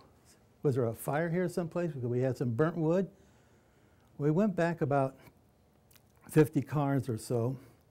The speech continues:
And we looked in the side of the hill, and there was a ca-, cavern going into the ca-, uh, like a, an old, uh, tunnel or something like that. And there was tire tracks there.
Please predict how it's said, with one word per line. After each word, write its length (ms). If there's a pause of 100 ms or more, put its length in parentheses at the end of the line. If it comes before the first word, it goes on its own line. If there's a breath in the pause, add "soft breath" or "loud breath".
(800 soft breath)
And 60
we 80
looked 200
in 80
the 80
side 280
of 60
the 80
hill, 300
and 160
there 140
was 220
a 80
ca-, 160 (880)
cavern 460
going 240
into 240
the 160 (200)
ca-, 240
uh, 240
like 260
a, 120 (300 loud breath)
an 120
old, 460 (260)
uh, 280
tunnel 360
or 80
something 280
like 240
that. 260 (460 soft breath)
And 80
there 40
was 120
tire 240
tracks 340
there. 300